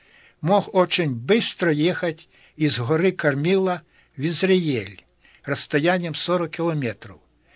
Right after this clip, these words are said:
Но пророк Илья то самое расстояние мог бежать впереди коляски царя Ахава. Это было с-, своего рода маратонское состязание,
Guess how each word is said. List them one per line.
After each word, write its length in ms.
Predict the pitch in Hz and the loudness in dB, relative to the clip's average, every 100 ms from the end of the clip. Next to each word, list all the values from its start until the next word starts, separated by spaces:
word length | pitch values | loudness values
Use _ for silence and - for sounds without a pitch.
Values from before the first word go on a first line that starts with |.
| - _ | -20 _
Но 160 | 139 151 | -4 -4
пророк 440 | 151 160 214 220 | 2 4 4 4
Илья 520 | 190 156 151 170 190 - _ _ _ _ - | 2 4 6 6 4 0 _ _ _ _ -2
то 140 | 208 | 0
самое 480 | - 214 202 196 180 | 2 4 4 4 4
расстояние 840 | 165 - 156 170 220 190 151 113 - | 2 0 0 2 2 2 -2 -6 -8
мог 360 | 139 185 196 | -4 -2 -2
бежать 580 | 156 147 120 170 190 - _ _ _ | 0 0 2 2 0 -2 _ _ _
впереди 540 | - 160 160 147 196 | -4 2 2 2 -2
коляски 800 | 202 170 165 175 - - 196 180 _ _ - | 0 2 6 6 6 -2 -6 -6 _ _ -6
царя 320 | - 160 180 | 0 2 2
Ахава. 640 | 180 170 - 123 101 90 _ _ _ _ _ - _ _ _ _ _ _ _ _ _ | 0 -6 -2 -2 -4 -10 _ _ _ _ _ -20 _ _ _ _ _ _ _ _ _
Это 300 | - - - | 0 2 4
было 440 | 185 202 220 214 180 | 6 8 8 8 2
с-, 220 | - - _ _ _ | -2 -4 _ _ _
своего 500 | - - 180 175 175 | -4 4 6 6 6
рода 440 | 175 208 190 190 - | 6 4 4 2 0
маратонское 880 | 170 156 151 151 220 202 - - 185 | 0 2 2 2 0 0 -2 -2 -2
состязание, 960 | - 180 - 185 190 160 113 104 92 | 0 -4 -2 -2 0 -2 -2 -8 -14